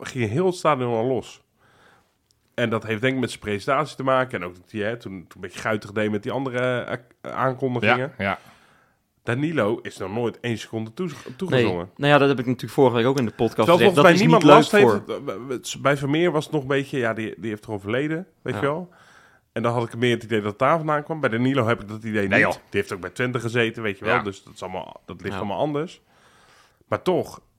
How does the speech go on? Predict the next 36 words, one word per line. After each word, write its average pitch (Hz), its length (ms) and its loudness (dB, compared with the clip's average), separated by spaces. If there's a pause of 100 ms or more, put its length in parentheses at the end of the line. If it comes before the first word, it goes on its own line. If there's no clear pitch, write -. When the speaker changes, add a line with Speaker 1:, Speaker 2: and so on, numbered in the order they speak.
Speaker 1:
nog 117 200 0
nooit 165 220 0
Danilo. 123 480 2
En 110 100 0
dat, 117 220 -2
dan 127 100 -4
vind 143 180 -4
ik - 60 -6
het... - 180 -20 (100)
Dan - 400 -8
hoor 139 40 4
je 139 60 2
het 139 80 -6
in 135 120 2
zo'n 123 140 0
uitvak. 117 520 2 (480)
Complimenten, 113 480 -6
jullie 107 200 -10
waren 95 240 -6
erg 151 180 -4
goed - 140 -14
te 98 60 -12
horen. 131 360 -4
Speaker 2:
Ja. 110 200 4 (1120)
Speaker 1:
Ehm, 104 380 -2 (300)
maar 110 140 -2
dat 135 160 2
vind 131 140 -4
ik 117 60 0
dan 110 80 0
wel 101 80 -2
jammer, 117 260 0
weet 98 180 -4
je. 110 80 -12
Dan 104 120 -12
komt 107 240 -14